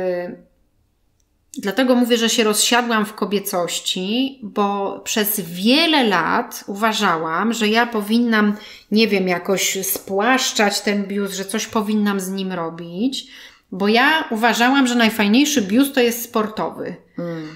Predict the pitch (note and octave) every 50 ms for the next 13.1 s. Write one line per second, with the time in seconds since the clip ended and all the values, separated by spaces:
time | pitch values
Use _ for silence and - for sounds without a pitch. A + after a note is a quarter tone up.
0 | - - - - - A#3 A3 A3+ D4+ D#4 C4+ C4 A#3 G3+ A3 B3+ C#4 C#4 - B3
1 | A3+ A3+ A#3 - A#3+ A#3+ - A#3 A#3 - A#3 G#3+ G#3+ - G#3 G#3 G#3+ A3 G#3+ -
2 | - F#3+ E3+ D#3+ F3+ G3 A#3 C#4 E4 F4+ F4 E4 E4 D#4+ - - C4 B3+ C4 B3+
3 | - A#3 A#3+ B3 B3 B3 A#3+ A#3 A#3 A#3 A3+ A3+ A#3 A3+ A3 G#3+ G3+ G#3+ G#3+ A#3
4 | C4 C4+ A#3 A#3 B3 A#3+ A#3+ A#3+ A#3+ - - A3+ A3 A3 G#3+ G3+ G3 G#3+ G#3+ G#3+
5 | - A3 G#3 G#3 G#3 G#3 G#3 G#3 A3 G#3 - G#3+ G#3+ A3 G#3+ - G3+ G#3 - -
6 | F#3 F#3 B3 F4+ G4 G4 - - A3+ G3 G3+ G#3+ C4 D#4 E4 D#4+ - - B3+ A3+
7 | - G#3 F#3 F#3 F#3+ F#3 - C4 D4 D4 D4 - - - - - - - - -
8 | - - - - - G3+ G3 G#3+ A3+ - - C4 C4 C4 B3+ - A3+ A3 G#3 G3+
9 | G3+ G#3 G3 G#3+ A#3 B3 A#3 A#3 - G#3+ G3+ - - D4 D#4+ E4 D#4+ - D#4 C#4+
10 | - A#3+ A#3 B3 B3+ B3 - - - C4 G#3+ - - - - - - - - G3
11 | A3 B3+ C4+ C4 C#4+ C4+ C4+ - - B3 B3 B3+ B3+ B3 B3 B3 A#3 A#3 B3 A3+
12 | - A#3 A#3+ A#3+ - - A#3+ A#3 A3+ A#3+ A#3+ C4 C4 - - - B3 A#3 A3+ A3+
13 | A3+